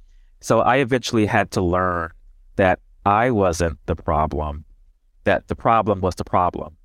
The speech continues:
and I was, I wasn't doing anything wrong. And so I think once I started to really think more deeply about that, then I think a shift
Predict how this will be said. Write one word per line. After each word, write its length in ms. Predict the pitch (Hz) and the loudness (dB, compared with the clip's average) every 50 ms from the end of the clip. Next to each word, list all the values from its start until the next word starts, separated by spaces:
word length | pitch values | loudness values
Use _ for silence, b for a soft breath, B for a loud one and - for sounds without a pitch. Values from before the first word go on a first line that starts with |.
| _ - - | _ -10 -6
and 380 | 95 95 90 87 85 82 85 - - | -4 -2 0 0 -2 -4 -6 -4 -2
I 120 | 90 95 95 | -2 0 0
was, 200 | 98 98 87 - - | 0 0 -2 0 0
I 60 | 107 | 0
wasn't 260 | 117 139 135 131 127 | 2 2 2 0 0
doing 220 | 117 123 120 113 110 | 2 2 2 2 2
anything 360 | 107 107 104 92 - 98 92 | 0 0 -2 -2 -2 -2 0
wrong. 460 | 90 90 92 90 87 82 76 73 71 - - - - - - _ _ _ - - _ _ _ _ _ _ - | 0 0 0 2 0 0 -2 -4 -8 -14 -20 -20 -20 -20 -20 _ _ _ -20 -20 _ _ _ _ _ _ -4
And 160 | 113 107 98 | -4 -2 -2
so 340 | - - 110 98 95 95 - - | 0 0 2 4 4 2 2 2
I 100 | 95 101 | 0 0
think 360 | - - 113 110 101 - - | 2 0 0 0 -2 -4 -6
once 480 | 95 104 104 104 104 - - - - - - | -6 -2 0 0 0 -2 -4 -6 -6 -2 0
I 100 | 95 95 | 0 0
started 360 | - - 110 101 98 101 98 - | 0 0 2 2 2 2 2 0
to 120 | - 98 | 0 0
really 200 | 92 92 87 87 | 2 2 2 2
think 240 | - - 101 95 - - | 0 0 0 0 -2 -2
more 320 | 85 90 90 92 90 90 87 | -4 -2 0 2 2 2 2
deeply 360 | - - 95 82 - 98 95 | 2 0 0 0 2 2 2
about 280 | 87 90 87 85 82 - | 2 2 2 0 0 2
that, 420 | 92 87 87 87 - - - - - _ - _ _ _ _ _ | 2 2 2 2 0 -2 -6 -14 -20 _ -20 _ _ _ _ _
then 120 | - 101 | -2 0
I 100 | 95 92 | 0 0
think 440 | 87 - 101 90 90 90 82 - - - - | 0 0 0 0 -2 -2 -6 -10 -14 -8 -4
a 80 | - | -4
shift 640 | 92 - - - 110 98 - - - - - - - | -2 0 2 2 2 2 0 -2 -8 -16 -16 -16 -16